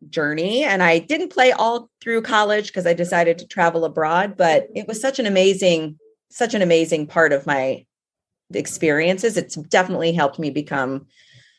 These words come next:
the person I am today, you know, because you really learn how to work. I think working together on a team is such an important lesson. I really do. Regardless if it's in sports or other avenues, I think it's so important to learn how to work with other people.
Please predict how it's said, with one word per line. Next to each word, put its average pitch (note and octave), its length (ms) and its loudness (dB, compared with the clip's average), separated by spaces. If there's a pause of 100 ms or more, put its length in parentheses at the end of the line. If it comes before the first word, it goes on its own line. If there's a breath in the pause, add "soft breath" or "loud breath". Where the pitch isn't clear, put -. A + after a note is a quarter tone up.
(140)
the F#3+ 80 4
person F#3 320 4
I D3+ 100 2
am C#3 180 -2
today, A#2 460 4
you D#3+ 140 -2
know, D3+ 180 -2
because F3 300 -4
you F3+ 80 -2
really F#3 220 4
learn E3 220 0
how E3+ 140 -2
to D3 100 0
work. D3 300 -2 (420)
I F3 60 -6
think F3+ 220 -2
working F3+ 340 2
together D3+ 580 2 (520 soft breath)
on F3 140 0
a D#3 60 0
team E3 280 -4
is D3 100 -2
such F3 180 0
an E3 60 -4
important C#3+ 380 -6
lesson. C3 560 -8 (120)
I E3 60 -12
really D#3 280 -2
do. C3 420 0
Regardless A#3 480 2
if F3+ 140 0
it's F3+ 120 -8
in E3 140 0
sports E3 460 0
or D#3 120 0
other D3+ 280 2
avenues, C3+ 460 -2
I E3+ 60 -12
think F3+ 180 -8 (260)
it's F3 120 -20
so E3+ 140 2
important D3+ 360 -4
to D3+ 80 -10
learn C#3+ 160 -6
how C#3 120 -10
to C3+ 100 -6
work C3+ 240 -2
with - 120 -8
other C3+ 160 -8
people. C3+ 460 -6